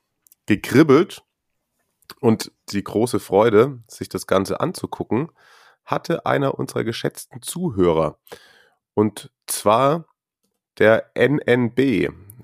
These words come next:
Bei Twitter heißt er noch at norbert neunundachtzig dreiundzwanzig. Vielleicht heißt er Norbert. Er hat sich bei mir aber auch als N N B vorgestellt. Also vielleicht Norbert, ich weiß es nicht. Auf jeden Fall war er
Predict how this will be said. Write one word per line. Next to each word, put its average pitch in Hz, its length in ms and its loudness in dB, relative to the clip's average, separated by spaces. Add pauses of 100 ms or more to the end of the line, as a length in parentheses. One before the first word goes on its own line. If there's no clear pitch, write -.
(120)
Bei 101 140 2
Twitter 110 340 -2
heißt 110 240 -4
er 104 60 -4
noch 101 260 -2 (140)
at - 360 -6 (140)
norbert 98 1400 -2 (280)
neunundachtzig 90 560 -6
dreiundzwanzig. 85 600 -6
Vielleicht - 320 -8
heißt - 220 -8
er 80 60 -6
Norbert. 85 420 0 (480)
Er 87 100 -6
hat - 120 -10
sich - 100 -20
bei 87 140 -6
mir 87 120 0
aber 85 140 0
auch 80 160 -8
als - 200 -8 (100)
N 95 180 -2
N 87 240 -4
B 87 220 -2
vorgestellt. 76 640 -6
Also 95 160 -6
vielleicht - 320 -12
Norbert, 82 380 -4
ich - 120 -12
weiß 90 160 -2
es 85 140 -12
nicht. 82 160 -10
Auf 98 140 -2
jeden 135 160 4
Fall 127 260 0 (640)
war 95 220 2
er 110 360 4